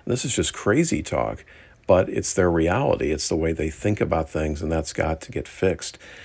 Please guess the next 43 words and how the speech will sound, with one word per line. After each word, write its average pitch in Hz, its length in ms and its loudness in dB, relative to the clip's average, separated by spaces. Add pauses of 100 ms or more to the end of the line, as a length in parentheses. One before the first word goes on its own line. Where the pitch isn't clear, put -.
(200)
The 101 80 2
parallel 131 420 8
account, 107 420 4
I 73 40 2
think, 78 200 0
is 80 140 -2
very 82 240 2
helpful. 95 600 2 (420)
And 87 120 2
the 90 80 4
text - 300 2
gives 85 220 4
us 80 100 2
some 82 220 2
clues 110 440 6
that 76 120 -4
this - 180 0
is - 140 -4
the 76 80 -2
case. - 400 0
Both 110 440 4
passages - 840 2 (400)
are 90 160 6
in 87 120 2
the 85 80 2
second 90 400 2
month 87 280 2
of 82 100 0
the - 80 -2
Hebrew 80 460 0
year, 92 480 2 (420)
and 80 180 0
both 104 280 6
of 92 80 4
them 82 340 2 (160)
coincide 87 580 4
with 82 120 0
the 80 100 2
northward 87 800 2
migration 85 800 2
of 80 120 -2
the 87 80 -4
quail - 640 0